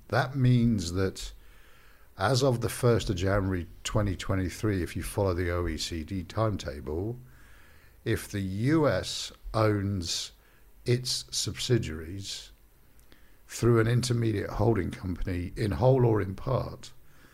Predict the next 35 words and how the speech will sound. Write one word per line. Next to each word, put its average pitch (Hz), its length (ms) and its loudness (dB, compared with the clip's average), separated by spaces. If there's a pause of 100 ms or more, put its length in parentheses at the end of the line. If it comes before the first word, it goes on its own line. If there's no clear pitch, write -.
(600)
<clears throat> - 300 6
where 107 240 6
that 107 180 6
intermediate 123 540 6
holding 143 360 2
company 85 360 -2
jurisdiction 87 920 -4 (360)
has 92 200 0
implemented 92 680 0
an 85 140 -2
I 82 200 -4
I 80 260 -6
R. 85 320 -4
So 87 220 -2
for 95 120 -8
that, 104 340 -2
read, 101 480 0 (280)
in 85 160 -4
theory, 90 600 0 (420)
all 107 240 4
of 80 120 -6
Europe, 92 520 0 (460)
and 85 200 0
in 78 120 -4
theory, 82 600 -2
the 92 120 -2
U 87 240 -4
K, 82 480 -4 (260)
at - 120 -8
least 87 260 -8
by 85 200 -4 (480)
March 95 340 -2
of 78 100 -10
next - 360 -12
year. 82 300 -12